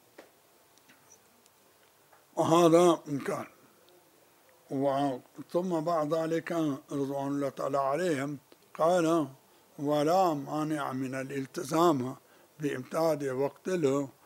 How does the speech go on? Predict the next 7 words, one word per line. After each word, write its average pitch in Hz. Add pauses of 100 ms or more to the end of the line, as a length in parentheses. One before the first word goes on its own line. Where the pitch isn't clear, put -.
(200)
هذا 143
مختار 175
أيضًا، 143 (260)
وإن 190
كان 147
مختار 143
عاصياً، 131